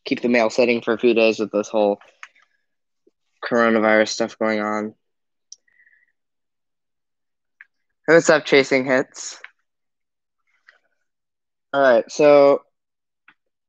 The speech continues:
Mihir, you might be interested in this one, but I'm definitely trying to trade or sell this, uh, Wendell Carter, uh, marquee green rookie, 'cause I know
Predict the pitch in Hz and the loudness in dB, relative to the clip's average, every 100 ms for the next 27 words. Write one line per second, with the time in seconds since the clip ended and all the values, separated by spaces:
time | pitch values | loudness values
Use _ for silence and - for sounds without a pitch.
0 | _ _ _ _ _ _ _ _ _ _ | _ _ _ _ _ _ _ _ _ _
1 | _ _ - 151 175 170 143 151 156 151 | _ _ -8 -6 0 0 0 -2 -2 -2
2 | 151 135 131 - 139 127 123 - 139 139 | -4 -6 -8 -8 -8 -8 -10 -8 -6 -8
3 | 143 _ _ - 127 - - 131 131 139 | -12 _ _ -6 -4 -6 -8 -6 -2 -2
4 | 156 139 135 131 127 120 113 _ _ _ | -2 -4 -4 -2 0 -2 -4 _ _ _
5 | _ _ _ _ _ _ - 156 151 139 | _ _ _ _ _ _ 0 4 6 6
6 | 143 - 139 139 135 135 127 - - 127 | 4 2 2 2 2 -2 -4 -14 -8 -6
7 | 117 110 123 131 131 - 131 131 131 135 | -4 -2 0 2 0 0 0 2 0 -4
8 | _ _ _ _ _ _ - 135 131 131 | _ _ _ _ _ _ -6 -4 -2 0
9 | 127 131 - 135 131 120 123 127 127 127 | 0 -2 0 2 2 2 0 0 0 -4
10 | 143 _ _ _ - 117 120 131 135 - | -8 _ _ _ -6 -4 0 0 0 -4
11 | _ _ _ _ _ _ _ _ _ _ | _ _ _ _ _ _ _ _ _ _
12 | _ _ _ _ _ - 120 120 | _ _ _ _ _ -2 0 2